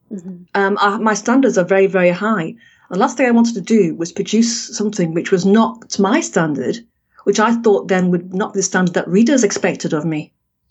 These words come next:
Speaker 2: because I want readers to really enjoy the story
Speaker 1: Uh-huh.
Speaker 2: Um, and to,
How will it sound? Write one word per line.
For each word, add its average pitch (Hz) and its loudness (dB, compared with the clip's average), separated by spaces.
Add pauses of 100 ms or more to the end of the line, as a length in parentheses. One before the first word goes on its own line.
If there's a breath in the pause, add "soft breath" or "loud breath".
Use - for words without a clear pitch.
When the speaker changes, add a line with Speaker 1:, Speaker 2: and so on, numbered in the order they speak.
(200)
Speaker 2:
because 185 0 (240 loud breath)
I 202 2
want 233 0
readers 196 4
to 190 0
really 202 4
enjoy 190 2
the 175 -6
story 233 0 (540)
Speaker 1:
Uh-huh. 175 -8
Speaker 2:
Um, 180 2
and 190 -4
to, 180 -6